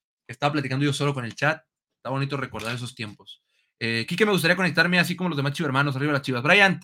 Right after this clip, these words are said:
eh, inténtenlo, intenten conectarse y, eh, si se puede, pues aquí estaremos. Es que es lo que les digo, el número está abierto para todo mundo, la producción se los va a poner aquí, pero luego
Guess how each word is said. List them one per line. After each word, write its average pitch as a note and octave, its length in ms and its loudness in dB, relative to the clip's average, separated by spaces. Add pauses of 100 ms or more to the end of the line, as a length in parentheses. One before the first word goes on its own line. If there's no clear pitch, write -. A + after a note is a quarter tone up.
eh, B2+ 640 2 (340)
inténtenlo, E3+ 720 2 (420)
intenten D#3+ 420 0
conectarse F3 840 4
y, G#3 480 -2 (160)
eh, A#2 360 -4
si A#2+ 100 -6
se A#2+ 100 -2
puede, E3 280 -2
pues C#3+ 160 -6
aquí C#3 140 -8
estaremos. D3+ 360 0
Es - 120 -4
que A#3 80 0
es B3 60 0
lo B3+ 100 4
que B3+ 80 0
les D#3 140 2
digo, E3 340 0 (480)
el E3 140 2
número C#4 260 4
está G#3 180 2
abierto G#3 320 6
para D3 200 2
todo E3+ 140 4
mundo, D#3 220 2
la B2+ 120 0
producción C#3 260 0
se G#3+ 60 2
los F#3+ 120 0
va F3 60 0
a F3 40 0
poner F3+ 220 2
aquí, D3+ 380 -2 (180)
pero F3+ 200 2
luego F#3+ 420 4